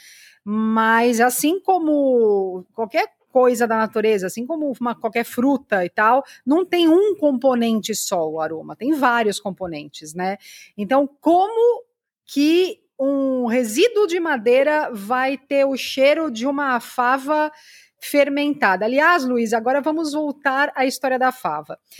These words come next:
Uma outra coisa que me chamou muita atenção nessa viagem é o trabalho que dá produzir baunilha,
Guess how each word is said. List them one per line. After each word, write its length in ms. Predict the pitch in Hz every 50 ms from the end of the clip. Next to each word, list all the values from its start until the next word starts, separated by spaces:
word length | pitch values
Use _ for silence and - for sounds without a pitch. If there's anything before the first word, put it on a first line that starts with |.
| - - - _ -
Uma 160 | 240 277 285
outra 380 | 285 339 440 508 494 415 302 240
coisa 580 | - _ - 262 262 262 240 226 196 - 214
que 140 | - - 220
me 100 | 214 220
chamou 320 | 214 - 247 220 220 220
muita 300 | 214 214 240 320 349 -
atenção 420 | 311 - 233 214 208 190 - 226 202
nessa 280 | 196 190 185 - 190
viagem 540 | 165 160 190 196 214 226 220 202 185 208 202
é 40 | 202
o 100 | 208 214
trabalho 960 | 208 _ - 294 302 311 247 202 175 165 196 208 226 240 269 294 262 285 294 285
que 200 | 285 - 294 220
dá 420 | 180 165 185 185 185 190 202 220
produzir 680 | - - 247 233 226 208 226 202 170 160 160 185 196 180
baunilha, 640 | 165 196 208 214 214 190 165 147 147 147 156 147